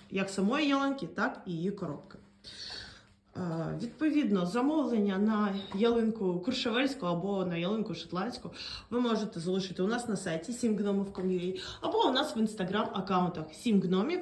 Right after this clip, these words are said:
та Сім гномів New Year. Під цим відео буде вся детальна інформація про ці ялинки.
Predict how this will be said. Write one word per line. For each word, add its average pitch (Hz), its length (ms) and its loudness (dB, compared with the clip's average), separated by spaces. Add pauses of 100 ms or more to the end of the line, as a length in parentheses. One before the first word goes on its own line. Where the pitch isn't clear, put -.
(120)
та 175 260 -2
Сім 180 240 0
гномів 208 340 0
New 180 220 -2
Year. 139 220 -6 (520)
Під - 120 -6
цим 381 200 8
відео 262 260 4
буде 185 240 2
вся 320 280 2
детальна 220 500 2
інформація 165 580 -2
про 170 120 -10
ці - 180 -6
ялинки. 147 440 -6